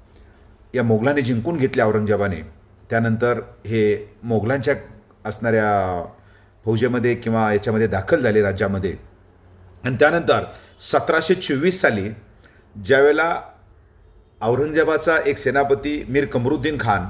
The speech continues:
याने संभाजीनगर म्हणजेच, अ, त्या कालखंडातला औरंगाबाद या ठिकाणी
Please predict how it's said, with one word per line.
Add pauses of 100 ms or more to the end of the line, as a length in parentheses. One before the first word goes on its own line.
(560)
याने (720)
संभाजीनगर
म्हणजेच,
अ, (840)
त्या
कालखंडातला
औरंगाबाद
या
ठिकाणी